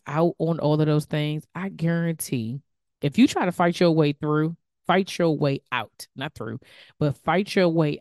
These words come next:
out without being present in the throughness,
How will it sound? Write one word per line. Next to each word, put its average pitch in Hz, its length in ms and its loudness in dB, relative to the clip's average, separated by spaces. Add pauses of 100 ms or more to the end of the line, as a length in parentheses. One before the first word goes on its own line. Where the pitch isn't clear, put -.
(120)
out 143 340 -4 (320)
without 147 720 0 (2000)
being 147 800 0 (280)
present 170 440 0 (140)
in 156 220 -2
the 131 120 -2
throughness, 208 720 -2